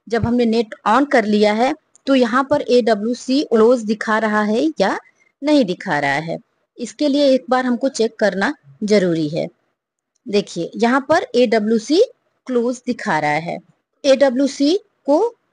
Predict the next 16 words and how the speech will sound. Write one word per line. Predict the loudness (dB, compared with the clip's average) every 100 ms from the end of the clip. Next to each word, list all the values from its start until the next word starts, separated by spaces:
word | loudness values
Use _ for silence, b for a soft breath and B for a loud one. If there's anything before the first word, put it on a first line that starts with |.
| -12 -4
पोस्टर | -2 0
ट्रैकर | 0 0 0 0
में | 0
जाकर | 0 0 -2 -2
आप | -4 -2
सभी | -2 0 0
लोगों | 2 0 -2
को | -2 -4 B B
आज | -6 -4
जन्माष्टमी | -4 -4 -6 -4 -2 0
के | 0 0
दिन | 0 -2 _ _ _ _
close | -10 -10 -4
कर | -2 0
लेना | 0 2 2
है। | 0